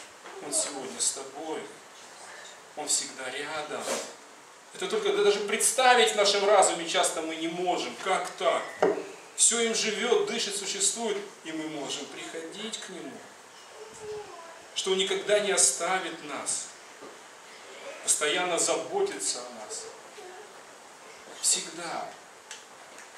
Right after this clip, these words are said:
Это действительно радость. Я желаю, чтобы мы все вот такую радость испытывали от отношений с Богом.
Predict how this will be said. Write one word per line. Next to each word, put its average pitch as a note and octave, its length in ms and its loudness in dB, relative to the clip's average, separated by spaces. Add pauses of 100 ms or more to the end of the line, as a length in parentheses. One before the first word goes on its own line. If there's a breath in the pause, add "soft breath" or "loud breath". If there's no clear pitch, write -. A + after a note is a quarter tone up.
Это - 920 -12
действительно D3 640 -6
радость. - 380 -8 (440)
Я F#3+ 100 2
желаю, F3 400 4
чтобы - 260 -2
мы D#3+ 160 -6
все F3+ 300 4
вот C3+ 180 -4
такую D3 300 -2
радость - 400 6
испытывали A2+ 680 0 (440)
от - 140 -8
отношений C3+ 640 -2
с - 100 -6 (140)
Богом. - 280 -6